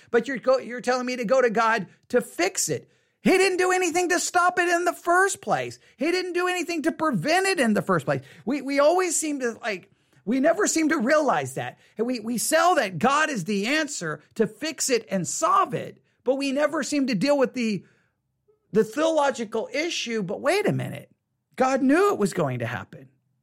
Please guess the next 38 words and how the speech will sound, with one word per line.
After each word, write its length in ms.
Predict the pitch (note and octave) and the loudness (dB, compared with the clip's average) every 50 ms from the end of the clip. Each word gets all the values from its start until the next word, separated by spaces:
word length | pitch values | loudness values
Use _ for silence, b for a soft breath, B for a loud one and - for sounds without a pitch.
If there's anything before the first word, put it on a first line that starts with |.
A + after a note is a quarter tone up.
| _ _ _ _ _ _ _ _ _ - | _ _ _ _ _ _ _ _ _ -6
God 200 | - D#3+ D3 C#3 | -4 -2 -2 0
didn't 200 | C#3+ C#3 - C#3 | -2 -4 -4 -6
stop 340 | - - C3 A2+ D3+ - D4+ | -6 -4 -4 -4 -4 -6 -8
it. 140 | E4 E4+ _ _ - | -12 -14 _ _ -6
God 200 | - B2 - - | -6 -4 -4 -6
didn't 220 | D3+ - C#3 C3+ | -10 -10 -12 -12
prevent 460 | C3 - A#2 A2+ A#2 C3+ D#3+ F3+ - | -10 -10 -10 -8 -8 -6 -6 -6 -6
it. 220 | C#4+ A#3 - - _ _ _ _ _ _ _ _ _ _ _ _ _ - | -6 -6 -8 -8 _ _ _ _ _ _ _ _ _ _ _ _ _ -4
But 140 | E3+ F3+ F3 | -4 -2 -2
now 160 | E3+ E3 E3+ | 0 -2 -2
God 240 | C#3+ F3+ D#3+ E3+ F3 | 0 0 -2 0 -2
is 160 | E3+ D3 F3 | -4 -6 -6
gonna 240 | D3+ F#3 F3 E3 D#3 | -4 -4 -2 -2 -2
be 120 | D#3 D#3+ | -4 -4
the 100 | D3 D3+ | -4 -2
one 160 | C#3+ D3 C3 | -2 -2 -2
to 60 | A#2+ | -4
fix 360 | - - E3+ G#3+ A3 - - - | -4 -2 -2 -2 -2 -2 -4 -4
it. 220 | G4+ G#4 G#4 - _ _ _ _ _ _ _ _ _ _ - | -4 -6 -8 -10 _ _ _ _ _ _ _ _ _ _ 0
Gotta 200 | F#3 G3 G3+ G#3+ | 0 2 2 2
be, 120 | F#3+ G#3+ | 0 -2
is 200 | - - E3+ D3+ | -4 -6 -6 -4
gonna 220 | - G3 F#3+ F#3+ F3+ | -2 0 0 0 0
be 80 | F#3 | -2
the 80 | F3 F3+ | -2 -2
one 180 | E3+ E3+ E3 | -2 -4 -4
to 140 | C3 - C#3+ | -6 -6 -8
solve 420 | C3 - - - D#3+ E3 F#3+ A3+ B3+ | -8 -6 -2 0 2 2 2 2 2
it. 220 | D4+ E4 F#4 - b b b b b | 0 -2 -2 -6 b b b b b
It's 220 | b G#3 G3+ G3+ F#3 | b -2 -2 -2 -2
really 360 | F#3 A3+ D#4 E4+ E4+ E4+ D4 | -2 0 0 2 2 0 -4
weird. 340 | A#3+ A3+ C#4+ D#4+ D#4+ D4+ B3 | -4 -6 -6 -6 -6 -8 -8
It's 140 | - - | -8 -6
like, 160 | - G3+ E3+ - B B B B | -6 -6 -6 -8 B B B B
so 140 | B A#3 A#3 | B -4 -2
God 320 | E3 A3 B3+ C#4 D4 B3 | 0 2 2 2 2 0
just 200 | G3 B3+ A3 - | 0 -2 -2 0
lets, 260 | B3+ A#3 A3 - - | 2 0 0 0 -4